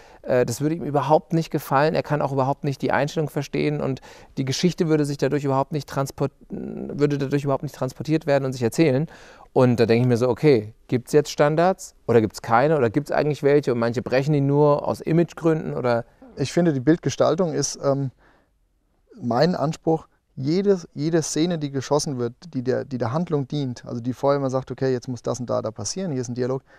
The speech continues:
Speaker 2: Für mich der Anspruch, es muss wie eine Reihe von geilen Fotos sein.
Speaker 1: Aha, das ist ja das, was der
Speaker 2: Ja,
Speaker 1: Erhard
Speaker 2: wo
Speaker 1: vorhin
Speaker 2: er
Speaker 1: mal
Speaker 2: gesagt hat,
Speaker 1: sagte,
Speaker 2: es ist
Speaker 1: oder?
Speaker 2: ein
Speaker 1: Wo er
Speaker 2: bisschen
Speaker 1: gesagt hat,
Speaker 2: an-, bisschen, er hat
Speaker 1: er
Speaker 2: gesagt,
Speaker 1: kommt
Speaker 2: es ist ein bisschen
Speaker 1: davon weg.
Speaker 2: anders gedacht, er kommt davon weg.
Speaker 1: Ja.
Speaker 2: Ist aber bei vielen, guckt man sich C S I, Miami oder was auch immer an,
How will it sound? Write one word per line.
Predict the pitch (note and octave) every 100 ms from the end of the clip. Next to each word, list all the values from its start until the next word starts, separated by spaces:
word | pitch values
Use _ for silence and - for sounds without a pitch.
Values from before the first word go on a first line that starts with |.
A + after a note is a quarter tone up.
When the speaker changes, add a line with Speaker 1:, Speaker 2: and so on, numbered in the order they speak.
| _ _ _
Speaker 2:
Für | B2+
mich | D3 A3 - _ -
der | C3
Anspruch, | F#3 - B2+ - _ _ _ _ _ _
es | B2+ -
muss | C#3 - C3+
wie | E3 F#3+ F3+ _ -
eine | C3
Reihe | B2 D3+ F3+
von | - C3+ C3+ _
geilen | - C3 D3 C#3+
Fotos | B2+ - - A#2 -
sein. | G2+ A2 _ _ _ -
Speaker 1:
Aha, | G#3 F#3+ G2 F2+
das | C#3+ D#3+
ist |
ja | F#3
das, | A3 A3
was | G#3+
der | - F#3+ F#3+
Speaker 2:
Ja, | E3
Speaker 1:
Erhard | G3+ F#3
Speaker 2:
wo |
Speaker 1:
vorhin | D#3 -
Speaker 2:
er |
Speaker 1:
mal | -
Speaker 2:
gesagt |
hat, | A#2+
Speaker 1:
sagte, | - C#3+
Speaker 2:
es |
ist |
Speaker 1:
oder? | A#2+ E3+
Speaker 2:
ein | E3
Speaker 1:
Wo |
er |
Speaker 2:
bisschen | D#3 E3
Speaker 1:
gesagt |
hat, |
Speaker 2:
an-, | F3 F3
bisschen, |
er | -
hat | E3+
Speaker 1:
er | -
Speaker 2:
gesagt, |
Speaker 1:
kommt | F#3
Speaker 2:
es |
ist | F3+
ein |
bisschen | F#3 F#3
Speaker 1:
davon | D#3
weg. | F3+
Speaker 2:
anders | G#3+ -
gedacht, | F3+ F3
er | D#3
kommt | E3+
davon | D#3+ C#3+ C3+
weg. | F3+ - - -
Speaker 1:
Ja. | B2+ A2
Speaker 2:
Ist | E3
aber | D#3
bei | C#3 C3
vielen, | - G3 D3+ B2
guckt | D#3+
man | E3
sich | C#3+ C3+
C | D#3
S | D3 -
I, | - F3 F3+ D3+
Miami | C#3+ C#3+ C#3+ D3 F3 E3
oder | C#3+
was | C#3+ -
auch |
immer | - G3
an, | C#3 D3+